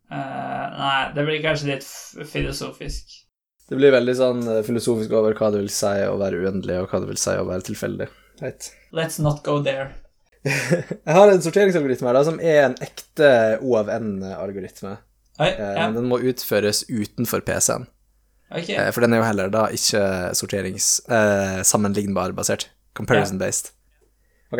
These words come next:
Speaker 1: Mm.
Speaker 2: så se for deg at du har, eh, du må ta, den heter spaghetti sort da.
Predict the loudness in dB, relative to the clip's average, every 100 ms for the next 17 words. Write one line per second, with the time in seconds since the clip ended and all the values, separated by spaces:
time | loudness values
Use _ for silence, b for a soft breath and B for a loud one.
0 | -2 -2 -8 -2 4 6 4 2 2 4
1 | 4 4 4 4 4 2 0 -2 -6 -6
2 | -2 2 2 2 0 -2 -2 -4 -4 -2
3 | -4 -4 -8 -8 -6 -6